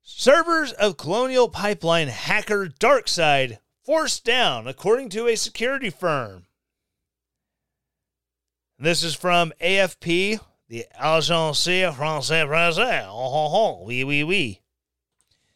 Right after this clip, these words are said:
Servers for Darkside were taken down by unknown actors Friday, a week after the cyber extortionists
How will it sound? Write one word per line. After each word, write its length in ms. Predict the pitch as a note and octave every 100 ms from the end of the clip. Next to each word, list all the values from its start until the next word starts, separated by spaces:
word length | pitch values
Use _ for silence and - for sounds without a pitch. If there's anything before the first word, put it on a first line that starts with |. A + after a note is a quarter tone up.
| _ _ _ _ _ _ _ _ _ _ _ _ _ _ _ -
Servers 480 | - C#4+ D#4+ D4 G3+
for 160 | A3+
Darkside 520 | F#3+ F#3 F3+ F3 F3
were 120 | C#3 A#2+
taken 400 | A#3 D4+ B3+ F#3
down 240 | G3 G3
by 180 | C#3+ A2+
unknown 420 | A#3 D4 C4+ B3
actors 460 | G3+ A3+ - D3+ -
Friday, 720 | - B3+ C4 C#3+ B2 A#2+ - _ _ _ - - _
a 80 | G#2
week 460 | F2+ F#2+ E3 G3+ -
after 260 | B2 -
the 120 | G2+ G2
cyber 440 | - B2+ A#2 A2+
extortionists 680 | A2 - G3 F#3 F3+ F3